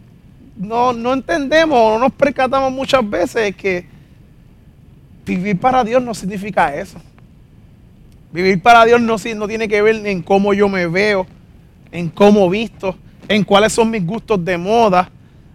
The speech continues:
en, en, en qué cosas tengo, en qué cosas me gusta utilizar. Sea, vivir para Dios no tiene que ver nada con eso. ¿Por qué? Porque yo puedo venir aquí con una corbata y un gabán y tener una vida completamente perdida. Y eso que,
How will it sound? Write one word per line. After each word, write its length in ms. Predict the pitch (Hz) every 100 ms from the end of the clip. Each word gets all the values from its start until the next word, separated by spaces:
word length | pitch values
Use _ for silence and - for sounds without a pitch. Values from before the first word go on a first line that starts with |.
| -
en, 300 | 185 190 185 185
en, 180 | 196 165
en 180 | 185 170
qué 200 | 208 185
cosas 340 | 220 - 180
tengo, 400 | - 208 233 214
en 40 |
qué 100 | 175
cosas 260 | 170 180 202
me 100 | 185
gusta 280 | 190 170 196
utilizar. 640 | 170 175 156 - 175 226 - - - - - - _ - - - -
Sea, 300 | 180 175 - -
vivir 420 | 190 165 208 220
para 220 | 262 262 254
Dios 120 | 240
no 80 | 226
tiene 180 | 214
que 80 | 220
ver 120 | 220
nada 260 | 202 202 202
con 200 | 185 175
eso. 260 | 190 175 156 - - - -
¿Por 140 | 156
qué? 100 | 208
Porque 200 | 196 175
yo 120 | 160
puedo 240 | 165 196 202
venir 220 | 196 208
aquí 180 | 196 196
con 160 | 185
una 140 | 185 196
corbata 500 | 185 175 190 190 185
y 60 |
un 100 | 175
gabán 420 | 170 170 196 247 262 - - -
y 100 | 180
tener 160 | 180 175
una 200 | 190 202
vida 260 | 226 214
completamente 1160 | - 190 165 156 151 214 226 - 202 202 185 175
perdida. 560 | 160 147 151 160 139 - - - - - - - -
Y 60 |
eso 220 | 127 175
que, 260 | 170 170